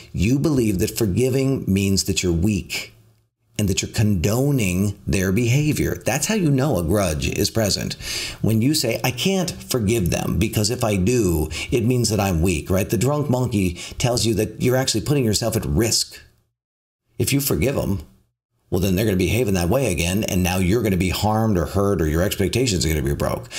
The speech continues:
It's better to hate 'em or resist 'em or hold a grudge. That's the way the drunk monkey operates,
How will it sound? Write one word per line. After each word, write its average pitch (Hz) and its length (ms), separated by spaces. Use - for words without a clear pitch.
It's - 100
better 139 220
to 104 60
hate 110 280
'em 90 140
or 80 40
resist 85 440
'em 85 120
or 76 100
hold 90 220
a 90 60
grudge. 117 400
That's 110 240
the 139 100
way 113 140
the 95 100
drunk 92 300
monkey 90 320
operates, 117 600